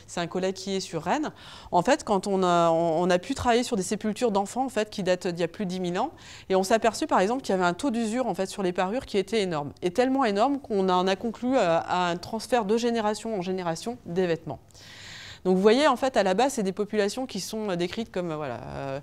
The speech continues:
euh, on dit affamés, faméliques, qui arrivent près de la mer. En fait, on s'aperçoit qu'il y a des gestes, qu'ils prennent le soin de, déjà de coudre des milliers de, de parures comme ça sur les vêtements. C'est quand même, euh, vous allez voir tout à l'heure, enfin, c'est des, des toutes petites coquilles qui font même pas un centimètre.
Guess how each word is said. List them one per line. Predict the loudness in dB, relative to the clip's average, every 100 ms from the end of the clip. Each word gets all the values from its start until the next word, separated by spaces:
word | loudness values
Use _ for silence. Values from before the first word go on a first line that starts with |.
| -12 -20 -20 -10
euh, | -6
on | -2
dit | 0 2
affamés, | 4 4 2 0 0
faméliques, | 0 0 0 0 -2 -4 -4
qui | -2
arrivent | 0 0
près | -2 -4
de |
la | -2
mer. | 0 0
En | 0
fait, | -2 -8
on |
s'aperçoit | -2 0 0 0 -2
qu'il | 0 0
y |
a |
des | 0 0
gestes, | 0 -4 -6 -12 -14 -20 -20 -2
qu'ils | 2 4
prennent | 2 0 0
le | -2
soin | -2 0 2
de, | 2 2 0 2
déjà | 2 2
de | 0
coudre | -2 -2 -2
des | 0 0
milliers | 0 0 2
de, | 2 0 -2
de | -2
parures | -2 -2 -4 -4
comme | -6
ça | -4 -6
sur | -4 -4
les | -2
vêtements. | -4 -4 -8
C'est | -6 -6
quand | -2
même, | -2 0 -2
euh, | -2 -4 -4 -6 -10 -14 -18 -18 -20 -12
vous | 0 4
allez | 6
voir | 4 0
tout | 0
à | 2
l'heure, | 4
enfin, | 2 0 -4
c'est | -6
des, | -4 -4
des | -4
toutes | -4 -6
petites | -6 -6 -4
coquilles | -4 -2 -4
qui | -4
font | -2
même | -2 0
pas | 0
un | 0
centimètre. | -4 -4 -2 -2 -4